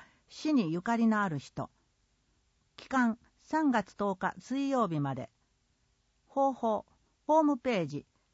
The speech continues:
市シティプロモーション特設サイトから投票できます。投票用紙、裏面の投票用紙に必要事項を記入し投票してください。投票場所、市役所ロビー、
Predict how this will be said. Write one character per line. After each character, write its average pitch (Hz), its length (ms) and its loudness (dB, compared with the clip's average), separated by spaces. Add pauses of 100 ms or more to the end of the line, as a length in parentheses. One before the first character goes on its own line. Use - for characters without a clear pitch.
市 - 360 -8
シ - 160 -16
テ 320 200 -2
ィ 247 40 -8
プ 294 140 -2
ロ 294 100 2
モ 285 200 2
ー - 20 0
シ 233 100 -6
ョ 185 100 0
ン 180 60 -2
特 226 240 -6
設 - 240 -8
サ 294 140 -2
イ 247 80 -4
ト 185 100 -2
か 165 140 -4
ら 147 100 -2
投 202 220 -4
票 170 240 -6
で 160 100 -8
き 151 140 -6
ま 143 160 -4
す。 - 160 -20 (1200)
投 311 180 0
票 285 220 2
用 233 240 2
紙、 - 260 -12 (640)
裏 269 240 2
面 302 240 4
の 277 120 2
投 277 200 4
票 269 220 0
用 247 240 0
紙 180 160 -4
に 170 160 -2
必 - 220 -6
要 311 180 0
事 262 160 -4
項 185 280 2
を - 120 -4
記 208 180 -2
入 220 240 4
し - 320 -8
投 269 180 0
票 240 220 -2
し - 100 -12
て 220 120 -6
く - 100 -8
だ 151 140 -6
さ 143 180 -8
い。 - 80 -12 (1040)
投 302 160 0
票 269 240 2
場 214 140 -4
所、 185 240 -8 (500)
市 - 220 -12
役 320 220 -2
所 190 140 -2
ロ 240 200 0
ビ 156 220 -4
ー、 - 40 -14